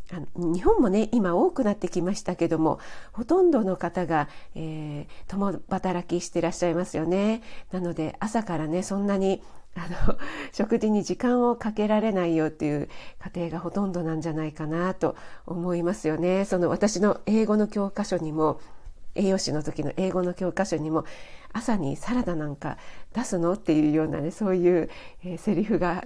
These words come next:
出てましたからね。いや、サラダってそんなに難しいかなと思ったんですけども、ね、海外に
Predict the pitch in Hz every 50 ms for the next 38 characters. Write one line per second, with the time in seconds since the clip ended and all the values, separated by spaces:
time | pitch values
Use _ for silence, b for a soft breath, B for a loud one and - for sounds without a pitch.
0 | - - - 233 - - 214 202 196 180 196 - - 208 214 - 220 208 170 -
1 | - 208 190 190 190 185 B B B B B B B B 190 196 190 185 196 208
2 | - 247 233 233 214 208 202 208 - 208 - 208 208 214 214 208 208 214 208 208
3 | 202 180 214 - 214 254 - 196 226 220 - 247 185 190 196 220 - - - 170
4 | 180 175 180 175 - - 170 170 160 160 170 165 170 - - 175 175 180 160 165
5 | 202 180 165 156 B B B B B B B B B B - 156 185 214 240 240
6 | - - - - - - - - - 233 277 247 233 240 196 170 165 156 131 B